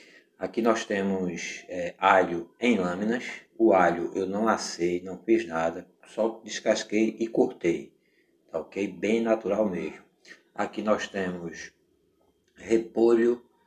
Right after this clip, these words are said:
é, roxo, repolho branco e cenoura no vapor, né? Um ovo cozido e aqui meio abacate.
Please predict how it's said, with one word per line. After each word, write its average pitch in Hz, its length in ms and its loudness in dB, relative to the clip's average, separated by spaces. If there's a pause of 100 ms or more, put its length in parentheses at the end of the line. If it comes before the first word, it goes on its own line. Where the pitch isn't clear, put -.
(280)
é, 87 420 2
roxo, 107 400 4
repolho 107 420 2
branco 104 400 0
e - 120 -2
cenoura 101 600 0 (640)
no 120 320 0
vapor, 92 580 0 (600)
né? - 240 -8 (600)
Um 131 240 0
ovo 95 400 2 (120)
cozido 95 720 2 (920)
e 113 120 8
aqui 107 340 2 (100)
meio 120 400 4
abacate. 87 680 8